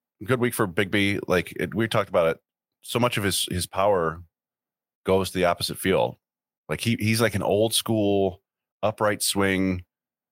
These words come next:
uh, backspin the ball deep to right center to right field. It's, it's really impressive. Um, yeah, and, and like, you know, people say, you know, not, not enough people are talking about him. We, we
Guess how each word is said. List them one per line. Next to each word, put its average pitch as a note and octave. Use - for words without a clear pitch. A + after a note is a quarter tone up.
uh, D#2
backspin F#2
the F2
ball D#2+
deep -
to F2
right E2+
center E2+
to E2
right D#2+
field. D#2
It's, -
it's -
really G2
impressive. E2
Um, D2+
yeah, F#2
and, F2
and F#2+
like, F2
you F#2+
know, F2
people F#2
say, E2+
you E2+
know, E2+
not, G2
not G2
enough G2
people -
are E2+
talking G2
about D#2
him. E2
We, F#2+
we G#2